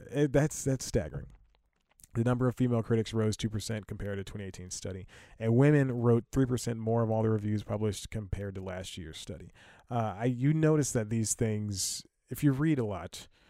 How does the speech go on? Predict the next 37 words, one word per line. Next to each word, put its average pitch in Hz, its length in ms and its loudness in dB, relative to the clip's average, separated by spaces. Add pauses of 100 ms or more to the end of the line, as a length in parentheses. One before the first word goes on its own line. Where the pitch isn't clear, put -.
(320)
about 101 260 -2
this 95 180 -6
crap, 85 520 -8 (260)
you 123 100 -4
notice 110 220 0
that 104 140 -4
these 104 160 -4
things, 98 460 -8
uh, 78 240 -10 (1080)
tend 151 140 -2
to 143 60 0
be 131 80 -6
true. - 240 -14 (380)
Uh, 101 220 -2
there's 110 220 0
a, 101 360 0
A 131 120 -2 (100)
A 127 40 0
Dowd 113 520 0 (320)
is 107 540 -6
a 104 180 -4
very 107 320 -2
popular 101 640 -4 (300)
A 110 100 -4
V 107 220 -6
Club 104 400 -4 (400)
writer. 104 440 -6 (380)
Uh, 95 800 -4
Peter, 113 520 -4
oh - 200 -16 (240)
God, 147 220 -2
I 98 60 -6
can't 104 180 -10
remember 98 240 -6
anyone's 101 340 -8
name 101 200 -4
now. 95 240 -8